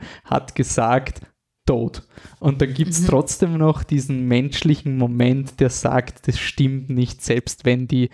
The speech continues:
Speaker 1: Beweislage dagegen ist. Das ist ein bisschen so dieses, ähm, also dieses Joker-Batman-Thema, ähm,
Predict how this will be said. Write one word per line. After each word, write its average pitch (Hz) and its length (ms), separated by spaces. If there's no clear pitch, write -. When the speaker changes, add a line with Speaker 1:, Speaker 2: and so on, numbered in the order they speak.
Speaker 1:
Beweislage 120 760
dagegen 123 300
ist. 123 180
Das 127 120
ist 131 80
ein 131 60
bisschen 135 180
so 143 100
dieses, 131 400
ähm, 120 640
also 143 260
dieses 131 260
Joker-Batman-Thema, 131 1400
ähm, 120 440